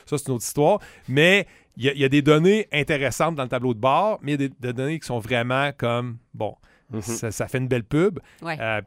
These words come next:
Speaker 1: mais ce genre de données-là, non, euh, dans le tableau de bord, c'est pas disponible. Puis oui, ça serait sûrement très intéressant. Pour ce qui est des centres de services scolaires, j-, je les blâme quand même assez souvent, puis j'ai pas été tendre envers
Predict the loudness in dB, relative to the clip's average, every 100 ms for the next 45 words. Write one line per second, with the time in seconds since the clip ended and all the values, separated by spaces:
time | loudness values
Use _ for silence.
0 | _ -6 0 2 4 4 2 0 -2 2
1 | 2 2 2 2 0 -2 -6 -6 -6 -4
2 | -4 -4 -4 -6 -8 -8 -10 -8 -6 -6
3 | -6 -8 -4 -6 -6 -8 -12 -14 -12 -8
4 | -6 -6 -4 -4 -4 -6 -6 -6 -6 -8
5 | -10 -20 -20 -6 -4 -2 -2 0 0 0
6 | 0 -2 -4 0 2 4 4 2 -2 -8
7 | -20 -20 -16 -12 -6 -2 -2 2 2 2
8 | 0 0 0 0 -2 -2 -2 -2 -4 -4
9 | -2 0 0 -2 -2 -2 -4 -4 -2 -2
10 | -2 -2 -2 -4